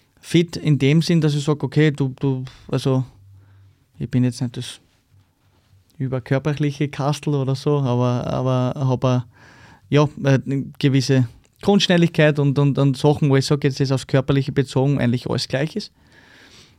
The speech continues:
Aber es ist sicherlich so, was, was der Unterschied ist, du hast einen gewissen Rhythmus, einen Spielrhythmus und du spielst jede Woche und, äh,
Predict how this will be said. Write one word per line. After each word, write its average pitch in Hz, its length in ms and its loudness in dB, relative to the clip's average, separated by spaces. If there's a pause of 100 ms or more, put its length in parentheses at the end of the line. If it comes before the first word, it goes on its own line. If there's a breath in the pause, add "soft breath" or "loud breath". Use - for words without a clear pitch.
(200 soft breath)
Aber 120 240 2
es 123 140 0
ist 139 100 2
sicherlich 170 380 4
so, 170 180 2
was, 147 240 0
was 135 160 0
der 120 100 2
Unterschied 165 460 0
ist, 185 220 -4
du 139 100 -4
hast 143 160 -4
einen 147 120 -2
gewissen 135 340 -2
Rhythmus, 139 460 -2
einen 131 120 -6
Spielrhythmus 139 640 -2 (120)
und 127 140 -10
du 135 60 -8
spielst 135 320 -4
jede 117 220 0
Woche 139 260 -2
und, 123 240 -4
äh, 123 240 2